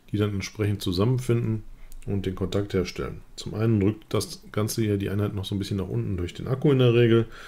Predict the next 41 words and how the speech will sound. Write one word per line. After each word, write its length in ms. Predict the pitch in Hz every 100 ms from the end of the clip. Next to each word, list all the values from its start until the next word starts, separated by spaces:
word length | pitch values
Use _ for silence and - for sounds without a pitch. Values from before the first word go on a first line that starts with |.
| - - -
Und 260 | 95 95 - - -
wenn 120 | - 98
wir 60 |
den 60 | 92
Taster 280 | - - 101
dann 120 | 90
reindrücken, 600 | 90 107 98 101 98 95 - - - -
dann 400 | 101 95 110 - -
berühren 380 | 95 92 123 117
sich, 260 | 117 -
ich 80 | -
nehme 100 | 110
es 80 | -
mal 100 | 101
eben 120 | 92
auseinander, 520 | 92 95 104 104 107 - - - - - -
jeweils 360 | 117 101 104 -
hier 360 | 104 95 95 95 - - - - - - -
diese 180 | 101 92
beiden 340 | 90 90 87
Hälften 500 | 85 135 156 131 120 - - - -
und 100 | 101
stellen 320 | - 92 92
Kontakt 460 | 95 92 98 95 -
her. 140 | 73 - -
Wir 100 | 95
sehen 200 | 113 135
hier, 260 | 139 131 -
haben 180 | - 123
auch 100 | 107
schon 140 | 113
so 60 | 104
ein 40 |
paar 140 | 95 95
Kontaktbrände, 1000 | 101 95 127 127 - 110 131 143 147 143
also 200 | 104 101
ganz 220 | 107 110
ohne 180 | 120 107
ist 140 | 101
das 160 | 98 95
nicht. 280 | 131 156